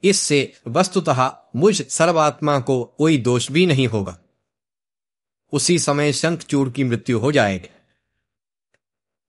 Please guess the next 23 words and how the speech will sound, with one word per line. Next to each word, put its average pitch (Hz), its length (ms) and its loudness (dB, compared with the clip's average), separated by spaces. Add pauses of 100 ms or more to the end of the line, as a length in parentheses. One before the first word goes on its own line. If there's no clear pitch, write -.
तदनंतर 160 600 0 (300)
उस 196 220 0
दानव 147 400 2
की 135 180 -2
वह 135 160 0
पत्नी 120 500 -2 (160)
अपने 165 300 -2
उस 160 300 -4
शरीर 156 340 0
को 147 200 -2
त्याग 143 460 0
कर 127 160 -2 (220)
पुनः 170 280 2
मेरी 143 280 2
प्रिय 147 300 0
पत्नी 123 360 -2
बन 139 260 0
जाएगी। 101 380 -2 (1400)
हे 127 160 2
नारद, 127 380 0 (200)
इस 190 140 2
प्रकार 147 420 0
कहकर 135 460 -2